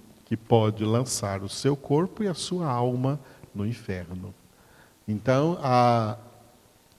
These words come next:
temam a Deus. Não temam os homens, temam a Deus.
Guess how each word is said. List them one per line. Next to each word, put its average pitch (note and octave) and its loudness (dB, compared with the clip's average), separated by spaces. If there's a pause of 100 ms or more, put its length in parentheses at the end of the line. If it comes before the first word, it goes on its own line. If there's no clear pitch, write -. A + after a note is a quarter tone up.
(140)
temam C#3 2
a E3 -2
Deus. G#2+ -2
Não D#3+ 4
temam F#3+ 2
os G#2+ 0
homens, G2 -2 (300)
temam C#3+ 2 (220)
a C#3+ -2
Deus. G#2+ -2